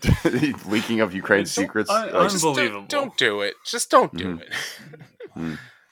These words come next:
Speaker 1: It's, I mean, if you're gonna be a whistleblower, 'cause this guy's, that's the thing, is, like, this guy isn't even a whistleblower, 'cause the whistleblower is presumably doing this because they think that the action of the, the company or the government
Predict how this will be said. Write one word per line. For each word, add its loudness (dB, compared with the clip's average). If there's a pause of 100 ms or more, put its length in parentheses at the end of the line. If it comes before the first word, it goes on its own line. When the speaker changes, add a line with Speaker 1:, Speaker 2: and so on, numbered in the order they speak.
(260)
Speaker 1:
It's, 2
I 8
mean, 4 (1600)
if 4
you're 6
gonna 10
be 2
a 6
whistleblower, 0 (160)
'cause 0
this 2
guy's, 12 (160)
that's 0
the 2
thing, 6
is, 6
like, 4
this -2
guy 6
isn't 6
even 4
a 6
whistleblower, 4
'cause -2
the 0
whistleblower 6
is -2
presumably 0
doing 2
this -2 (380)
because 2 (360)
they 4
think 2
that 2
the 0
action 4
of 2
the, 4
the -2
company 0
or 2
the -2
government 0